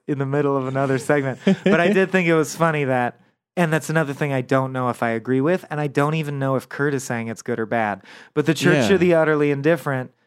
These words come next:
Speaker 1: wear handicaps. So if you're strong, you wear weights. If you're beautiful, you hide your face. If you have great vision, you wear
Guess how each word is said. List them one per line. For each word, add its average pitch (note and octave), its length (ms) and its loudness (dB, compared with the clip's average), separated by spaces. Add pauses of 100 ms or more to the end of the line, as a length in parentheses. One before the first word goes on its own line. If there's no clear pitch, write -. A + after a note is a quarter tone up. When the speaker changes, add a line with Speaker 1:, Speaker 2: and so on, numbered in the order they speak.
(120)
Speaker 1:
wear D3 300 2
handicaps. C3 640 -2
So C#3+ 140 -2
if C3 100 -6
you're C#3 80 -2
strong, C#3 420 -2
you B2+ 140 -4
wear B2+ 160 0
weights. A2+ 500 -4 (300)
If C3+ 140 -8
you're C3+ 100 2
beautiful, A#2 580 -4
you G#2+ 180 -8
hide A2+ 260 -4
your A2 100 -6
face. G#2 460 -8
If A2+ 240 -12
you A2+ 140 -6
have G#2+ 220 -6
great A2 280 -8
vision, G#2 440 -8
you G#2 120 -10
wear G2+ 280 -8